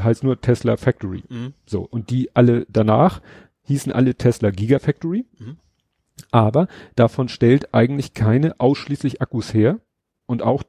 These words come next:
Speaker 1: die Tesla Gigafactory Europe, die jetzt geplant ist, wird herstellen Akkus,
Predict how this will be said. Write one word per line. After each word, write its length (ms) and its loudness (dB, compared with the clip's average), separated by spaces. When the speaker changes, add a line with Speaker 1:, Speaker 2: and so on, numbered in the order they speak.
Speaker 1:
die 140 -2
Tesla 460 0
Gigafactory 800 0
Europe, 240 4
die 80 -4
jetzt 180 -2
geplant 400 0
ist, 140 -6
wird 120 -4
herstellen 400 0
Akkus, 460 0